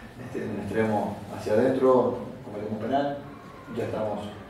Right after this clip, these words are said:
este, en el empate y después el equipo en la segunda parte, eh, intentó buscar lo mismo, pero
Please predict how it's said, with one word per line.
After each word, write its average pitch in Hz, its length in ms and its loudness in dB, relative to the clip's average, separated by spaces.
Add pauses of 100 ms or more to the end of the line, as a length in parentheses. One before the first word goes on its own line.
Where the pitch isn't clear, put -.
(460)
este, 107 300 -8
en 110 140 -6
el 117 60 0
empate 143 300 4
y 123 40 4
después 113 240 0
el 110 100 0
equipo 110 220 -2
en 110 60 2
la 110 60 2
segunda 113 300 4
parte, 117 280 6 (580)
eh, - 580 0 (680)
intentó 113 240 2
buscar 113 280 6
lo 120 120 4
mismo, 123 320 0
pero 107 340 2